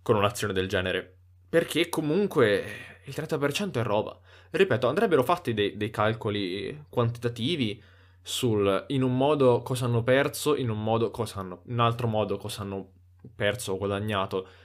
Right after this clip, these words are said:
Però veramente quando ho visto crollare a picco il valore di borsa, non del cinque per cento ma del trenta, eh, lì ho pensato che forse l'azione giusta era essere trasparenti all'inizio.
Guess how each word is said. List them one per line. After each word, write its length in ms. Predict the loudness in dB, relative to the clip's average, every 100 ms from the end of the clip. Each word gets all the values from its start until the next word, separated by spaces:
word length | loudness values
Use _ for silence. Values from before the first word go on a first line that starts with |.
| -20 _ _ _ _
Però 240 | -4 2 4
veramente 360 | 4 4 2
quando 220 | -2 0 2
ho 40 |
visto 380 | 2 2 -4 -10 -20 -20 -20 -20 -20 -16
crollare 580 | -6 -2 2 6 6 4
a 60 |
picco 760 | 0 -4 -4 -4 -6 -4 -4 -6 -20 _ _ _ _ -4
il 160 | -2
valore 320 | 2 4 6
di 100 | 4
borsa, 600 | 4 6 6 2 -2 -2 -4
non 540 | -2 0 2 2 4
del 500 | 6 4 2 -8 _ -8
cinque 480 | 0 0 0 -2
per 140 | 0 0
cento 260 | -2 -4
ma 140 | -2 0
del 180 | 0 0
trenta, 640 | 0 2 2 0 0 -2 -10 -20 -20 -20 -20 _ _ _ -12 -8 -8 -8 -12 -16 -12
eh, 60 |
lì 220 | -6 2 2
ho 140 | 2
pensato 1000 | -2 -6 -2 -2 -2 -4 -2 -4 -8 -16 -20 -20 _
che 160 | -6 -4
forse 400 | 0 0 2 0
l'azione 340 | -2 -4 -2
giusta 260 | -2 -2 -4
era 80 |
essere 200 | -4 -6
trasparenti 600 | -6 -8 -2 0 -2 -4
all'inizio. 640 | -10 -10 -16 -16 -14 -14